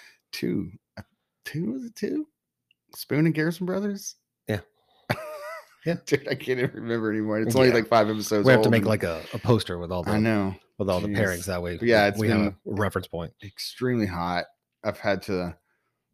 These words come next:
Speaker 1: water the lawn, like, every single day
Speaker 2: Yeah.
Speaker 1: 'cause there's not, hasn't been any rain until last night.
Speaker 2: Yeah.
Speaker 1: So, well, my water bill's gonna be huge.
Speaker 2: I know. Fortunately, we have a,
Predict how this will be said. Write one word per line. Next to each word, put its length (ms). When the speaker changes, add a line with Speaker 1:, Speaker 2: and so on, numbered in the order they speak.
Speaker 1:
water 340
the 120
lawn, 380
like, 320
every 220
single 260
day 380
Speaker 2:
Yeah. 320
Speaker 1:
'cause 140
there's 140
not, 180
hasn't 280
been 100
any 140
rain 180
until 180
last 240
night. 260
Speaker 2:
Yeah. 80
Speaker 1:
So, 420
well, 240
my 220
water 240
bill's 220
gonna 100
be 80
huge. 460
Speaker 2:
I 80
know. 120
Fortunately, 540
we 300
have 240
a, 360